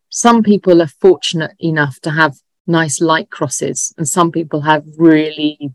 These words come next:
big, heavy crosses, but we all have our crosses. And I would just implore everybody to make sure that the way in which you're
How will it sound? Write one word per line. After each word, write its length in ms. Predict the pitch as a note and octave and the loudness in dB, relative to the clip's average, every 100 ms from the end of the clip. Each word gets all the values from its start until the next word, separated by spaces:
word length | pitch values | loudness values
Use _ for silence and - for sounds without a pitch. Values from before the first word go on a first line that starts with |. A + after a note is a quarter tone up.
| _ _ - | _ _ 0
big, 360 | D#3 D3+ D3 _ _ _ _ | 2 0 -8 _ _ _ _
heavy 440 | E3+ D#3 D3 C3+ | -2 0 0 -4
crosses, 480 | - D#3+ - E3 B2+ | -2 -4 -2 -6 -6
but 160 | - | -6
we 120 | F3 E3+ | -6 2
all 260 | F#3+ G#3 | 4 4
have 220 | E3+ F3 | 2 -2
our 120 | E3 D#3 | 0 -4
crosses. 560 | F#3 D#3 - D#3 - _ _ _ _ _ _ _ _ _ _ _ _ _ _ _ | -8 -14 -16 -18 -18 _ _ _ _ _ _ _ _ _ _ _ _ _ _ _
And 200 | F#3 F#3+ | 2 4
I 140 | F#3+ | 4
would 120 | G3+ F#3+ | 2 0
just 220 | F#3+ - | -4 -4
implore 520 | F3 D#3+ - F3+ F3 | -6 -4 2 2 2
everybody 760 | - F#3 F3 E3+ D#3+ D#3 D#3 C#3+ _ | 0 0 0 -4 -6 -10 -12 -12 _
to 160 | - F#3 | -8 -4
make 280 | F3 E3+ - | -2 -4 -6
sure 280 | - F#3 E3 | -2 2 2
that 180 | F#3+ - | -2 -6
the 140 | F3+ | -6
way 280 | E3 F#3 F3+ | -2 0 0
in 100 | F3+ | 0
which 260 | E3 - - | -2 -4 -4
you're 280 | D#3+ D#3 | -2 -4